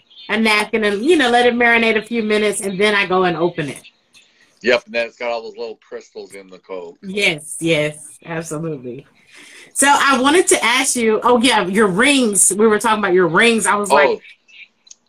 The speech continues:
Speaker 1: Please, I love I love silver. I love those authentic rings. Like, and how long have you had them?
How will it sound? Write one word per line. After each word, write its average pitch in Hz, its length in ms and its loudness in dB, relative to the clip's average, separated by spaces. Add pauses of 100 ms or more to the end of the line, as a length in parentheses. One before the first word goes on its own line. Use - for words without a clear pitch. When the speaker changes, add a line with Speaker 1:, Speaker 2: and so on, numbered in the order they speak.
(720)
Speaker 1:
Please, 233 680 4
I 208 140 2
love 226 540 2 (420)
I 208 80 2
love 247 260 4
silver. 226 540 2 (1300)
I 190 180 0
love 208 300 4
those 220 240 2
authentic 202 680 -4
rings. 151 360 -4
Like, 160 400 -6 (200)
and 233 140 0
how 277 180 2
long 285 200 2
have 254 200 0
you 220 120 0
had 214 320 -2
them? 131 160 -14